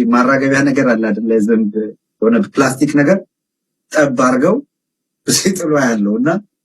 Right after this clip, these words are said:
እንደዚህ አይነት ወሳኝ አድሚኖቻችን ቀጥሉ፣ ኃላፊነታችሁን እናንተ የተወጣችሁ ትቀጥላላችሁ። ሁላችሁም በነፃነት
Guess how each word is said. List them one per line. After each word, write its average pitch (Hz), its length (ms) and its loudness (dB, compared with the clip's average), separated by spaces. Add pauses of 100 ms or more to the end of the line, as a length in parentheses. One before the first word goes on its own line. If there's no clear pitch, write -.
(840)
እንደዚህ 160 580 2
አይነት 147 280 2
ወሳኝ 147 500 0
አድሚኖቻችን 139 760 -2 (1080)
ቀጥሉ፣ 156 420 -2
ኃላፊነታችሁን 135 760 0
እናንተ 123 280 4
የተወጣችሁ 127 500 -2
ትቀጥላላችሁ። 127 760 0
ሁላችሁም 190 880 2 (320)
በነፃነት 120 840 0